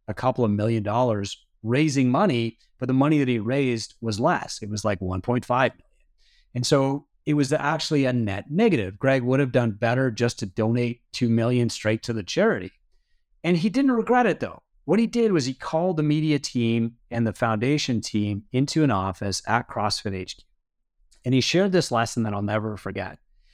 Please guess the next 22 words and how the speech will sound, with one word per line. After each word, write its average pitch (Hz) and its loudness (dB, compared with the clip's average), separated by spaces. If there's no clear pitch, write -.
And 131 0
he 147 4
said, 151 4
"Instead 175 0
of 143 0
spending 151 0
a 117 -6
lot 131 0
of 156 4
money 107 -2
to 135 -2
raise 127 0
around 135 2
the 131 2
same 143 2
amount 117 2
of 104 -4
money 101 -6
for 131 0
a 123 0
big 131 0
charity, 104 0